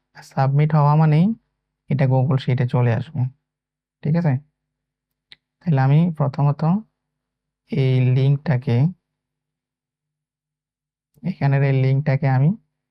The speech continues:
কিউআর কোড বানাবো। তো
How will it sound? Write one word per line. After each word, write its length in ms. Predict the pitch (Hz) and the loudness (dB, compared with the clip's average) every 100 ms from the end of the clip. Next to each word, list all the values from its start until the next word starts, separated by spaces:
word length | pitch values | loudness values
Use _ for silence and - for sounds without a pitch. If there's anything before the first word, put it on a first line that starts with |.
| _ _ _ _ | _ _ _ _
কিউআর 400 | 151 139 135 131 | -2 0 2 0
কোড 240 | - 120 117 | -2 -4 -2
বানাবো। 480 | 110 104 98 - _ _ _ _ _ _ _ _ _ _ _ _ _ _ _ _ _ _ _ _ _ _ _ _ _ _ _ _ _ _ _ _ _ _ _ _ _ _ _ _ - | -4 -4 -8 -12 _ _ _ _ _ _ _ _ _ _ _ _ _ _ _ _ _ _ _ _ _ _ _ _ _ _ _ _ _ _ _ _ _ _ _ _ _ _ _ _ -4
তো 120 | 123 | -2